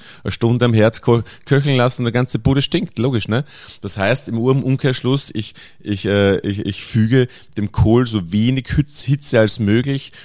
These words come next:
zu, um einfach seinen, seinen grünen Geschmack zu erhalten. Was haben wir gemacht?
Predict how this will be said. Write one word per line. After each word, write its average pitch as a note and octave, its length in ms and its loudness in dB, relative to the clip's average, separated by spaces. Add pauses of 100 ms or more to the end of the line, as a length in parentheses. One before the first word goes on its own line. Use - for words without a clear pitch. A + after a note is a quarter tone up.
zu, C#3 360 0
um A2 280 -4
einfach G2 260 -6
seinen, G#2+ 420 0
seinen G2+ 360 -2
grünen B2+ 320 4
Geschmack A2 420 -2
zu - 100 -6
erhalten. G#2+ 320 -2
Was G2+ 120 -6
haben G#2+ 100 -4
wir G2+ 80 -2
gemacht? G2 360 0